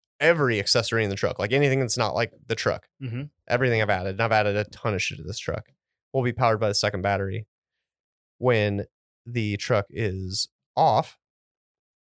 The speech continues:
Speaker 1: it will automatically turn a solenoid off, and the single wire, it's a large gauge wire that powers all the accessories. I have, like, a single wire that runs into a junction block and then just spiders out into every accessory in the truck.
Speaker 2: Mm-hmm.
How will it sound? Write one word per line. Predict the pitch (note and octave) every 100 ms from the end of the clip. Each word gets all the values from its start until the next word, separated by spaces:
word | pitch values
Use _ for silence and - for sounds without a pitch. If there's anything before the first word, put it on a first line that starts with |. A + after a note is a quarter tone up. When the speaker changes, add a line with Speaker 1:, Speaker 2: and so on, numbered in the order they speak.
| _ _ _ - -
Speaker 1:
it | C3
will | A2 F2+
automatically | A2+ A2+ A2 G#2+ G#2+ A2 G#2 G#2
turn | - A2
a |
solenoid | G#2+ C#3 C3+ A#2+ A2
off, | G#2 G#2 - _ _ _ _ -
and | A#2 G2+ G2 F#2+ B2 _ _ G#2
the | G#2+
single | G#2 - D#3+ C3
wire, | G#2+ C#3 A2+ G#2+
it's | A#2 A#2
a |
large | A2 A#2 A#2
gauge | A#2 G#2+
wire | G#2+ G#2+ G#2+
that | F#2
powers | G#2 G2+ F#2
all | A2+
the | G2+
accessories. | G#2 G2+ G2 F#2+ G2 -
I |
have, | G#2+
like, | G2+ G2
a | -
single | - B2 A#2
wire | A2+ A2
that | G#2+
runs | A#2 A2+
into | A#2+
a | A#2+
junction | A2 G#2 - G2+
block | F#2 F#2+
and | G#2+
then | G#2
just | F#2+ - - _ _
spiders | - - B2+ A2 A2
out | A2 A2+
into | A2
every | A#2 G#2 G2+
accessory | - G2 - F2+
in |
the | F#2+
truck. | - G2 - -
Speaker 2:
Mm-hmm. | A#2 A2+